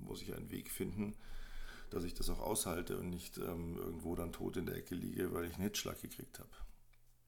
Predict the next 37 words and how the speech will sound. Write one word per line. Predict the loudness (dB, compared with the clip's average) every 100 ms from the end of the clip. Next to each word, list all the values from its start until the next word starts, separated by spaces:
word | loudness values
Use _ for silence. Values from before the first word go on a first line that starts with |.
| -10 -4
Und | 0
wenn | 2 0
ich | -2
gerne, | -2 0 2 2 0 -4 -14 -14 -14 -16 -16 -12
so | -6 -4
wie |
ich, | 0 -2 -2 -4
kurze | -2 -2 -2
Hosen | 0 0 0
trage, | 2 2 2 2 0
T-Shirt | -2 -2 -2 -2
trage, | -2 0 0
barfuß | 0 0 0 -4 -2
laufe, | -2 -2 -4
so | -4
viel | -4 -2
wie | 2
möglich | 2 0 0 -2 -6 -10 -10 -10 -12 -10 -4
und, | -2 0 -2 -4 -2
ähm, | -2 -2
so | -4
viel | -2 -2
wie |
möglich | 0 -2 -6
draußen | -4 0 0 0
sitze, | -2 -2 0 0 -2 -6 -20 -20 -20 -20 -20 -20 -12
dann | -6 -2
ist | -2
es | -2
meine | -2 -2
Bestimmung. | 0 0 2 2 2
Also | 0 -2
muss | -2 -4
ich | -4 -4
einen | -4 -6
Weg | -6
finden, | -4 0 0 0 -2 0